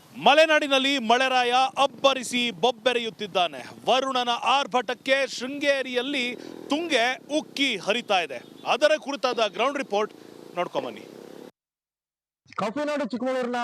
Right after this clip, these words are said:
Speaker 2: ಮಲೆನಾಡು ಭಾಗದಲ್ಲಿ ವರುಣ ಮುಂದುವರೆದಿದೆ. ಅದರಲ್ಲೂ ಕೂಡ ಜೀವನದಿ ಭದ್ರಾ ಮತ್ತೆ ತುಂಗಾ ನದಿಗಳು ಕೂಡ ಹರಿವು ಕೂಡ ಹೆಚ್ಚಳಾಗಿದೆ. ಆ, ನನಗ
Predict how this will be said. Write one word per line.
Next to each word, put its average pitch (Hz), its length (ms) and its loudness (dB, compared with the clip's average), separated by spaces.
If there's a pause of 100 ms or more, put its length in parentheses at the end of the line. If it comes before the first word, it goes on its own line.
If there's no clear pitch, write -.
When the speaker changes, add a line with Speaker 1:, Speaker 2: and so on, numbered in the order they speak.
Speaker 2:
ಮಲೆನಾಡು 214 320 -2
ಭಾಗದಲ್ಲಿ 202 500 -2
ವರುಣ 180 220 -2
ಮುಂದುವರೆದಿದೆ. 170 680 -2
ಅದರಲ್ಲೂ 190 320 -2
ಕೂಡ 226 120 -2
ಜೀವನದಿ 208 640 0
ಭದ್ರಾ 220 340 0
ಮತ್ತೆ 214 220 0
ತುಂಗಾ 190 360 0
ನದಿಗಳು 185 340 0
ಕೂಡ 190 120 0
ಹರಿವು 180 340 0
ಕೂಡ 196 120 0
ಹೆಚ್ಚಳಾಗಿದೆ. 165 540 0 (720)
ಆ, 208 60 2
ನನಗ 247 300 0